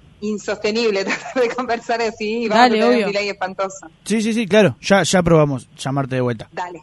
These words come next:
Speaker 1: gracias, perdón.
Speaker 2: No, al contrario. Bueno, bien, vamos a llamar a, a Day otra vez para ver si, si se soluciona este tema.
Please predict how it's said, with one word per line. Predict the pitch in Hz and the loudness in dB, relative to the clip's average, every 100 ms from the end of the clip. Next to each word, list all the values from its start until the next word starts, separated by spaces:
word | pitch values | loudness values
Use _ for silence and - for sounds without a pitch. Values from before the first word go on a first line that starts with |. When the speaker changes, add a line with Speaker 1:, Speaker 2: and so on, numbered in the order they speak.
| _ | _
Speaker 1:
gracias, | 175 208 196 - 190 | -10 -8 -10 -10 -10
perdón. | - 190 196 202 202 208 220 _ | -8 -6 -4 -4 -6 -10 -18 _
Speaker 2:
No, | 220 | -20
al | 240 | -10
contrario. | 208 196 240 240 170 - - - - _ _ _ _ _ _ _ _ _ _ _ _ _ _ _ _ _ _ - | -8 -2 0 0 -4 -12 -20 -20 -20 _ _ _ _ _ _ _ _ _ _ _ _ _ _ _ _ _ _ -12
Bueno, | 220 254 247 | -4 -2 0
bien, | 262 226 | -2 -4
vamos | 226 294 262 | -8 -8 -8
a | |
llamar | 233 226 247 | -6 -2 2
a, | 233 214 185 | 2 2 -2
a | - 214 | -2 0
Day | 226 240 | 2 2
otra | 226 214 | 2 2
vez | 220 269 311 | 4 4 2
para | 226 202 202 | -4 -2 -2
ver | 220 | -4
si, | 262 247 | -6 -8
si | 214 | -8
se | 196 | -10
soluciona | 196 190 214 220 | -8 -8 -6 -6
este | 214 208 | -8 -8
tema. | 196 214 240 | -6 -2 -2